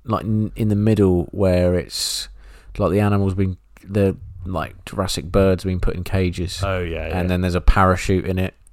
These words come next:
Speaker 1: That, that was quite a good moment. Uh, thanks, thank you, Alexander Payne,
Speaker 2: Yeah,
Speaker 1: for that.
Speaker 2: yeah, yeah,
Speaker 1: Because,
Speaker 2: yeah.
Speaker 1: um,
Speaker 2: Probably his idea.
Speaker 1: Isn't William H Macy in it?
Speaker 2: Yes.
Speaker 1: <laughs> Yeah, yeah.
Speaker 2: Tia Leone.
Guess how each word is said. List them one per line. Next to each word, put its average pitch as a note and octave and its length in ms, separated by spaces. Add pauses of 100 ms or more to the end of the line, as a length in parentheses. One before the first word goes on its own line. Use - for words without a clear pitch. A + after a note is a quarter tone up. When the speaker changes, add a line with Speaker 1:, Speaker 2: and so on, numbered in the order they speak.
(120)
Speaker 1:
That, F#2 200 (100)
that - 140
was - 100
quite - 260
a - 40
good F#2 200
moment. F2+ 460 (880)
Uh, F2+ 680 (280)
thanks, F#2+ 240 (100)
thank A#2 240
you, F#2 120
Alexander F2+ 640 (180)
Payne, G2+ 380
Speaker 2:
Yeah, G#2+ 240
Speaker 1:
for F#2+ 60
that. G2 240
Speaker 2:
yeah, G2 100
yeah, G#2 160
Speaker 1:
Because, G#2 540
Speaker 2:
yeah. F#2+ 60
Speaker 1:
um, F#2 300
Speaker 2:
Probably F#2+ 240
his F#2+ 140
idea. G2 400 (600)
Speaker 1:
Isn't G#3 280 (260)
William D3+ 280
H C#3 200
Macy B2+ 440
in D#2 120
it? D#2 120 (100)
Speaker 2:
Yes. - 360
Speaker 1:
<laughs> - 40
Yeah, C3+ 480
yeah. C#3+ 280
Speaker 2:
Tia A2 260
Leone. G2 440